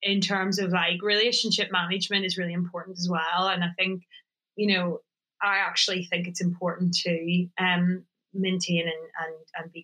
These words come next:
quite open, because especially we saw during the di-, uh, the pan-, pandemic, how important working with your partners and your competitors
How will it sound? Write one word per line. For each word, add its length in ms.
quite 160
open, 440
because 600
especially 720
we 180
saw 360
during 380
the 100
di-, 400
uh, 200
the 120
pan-, 240
pandemic, 500
how 180
important 600
working 400
with 200
your 220
partners 480
and 240
your 120
competitors 680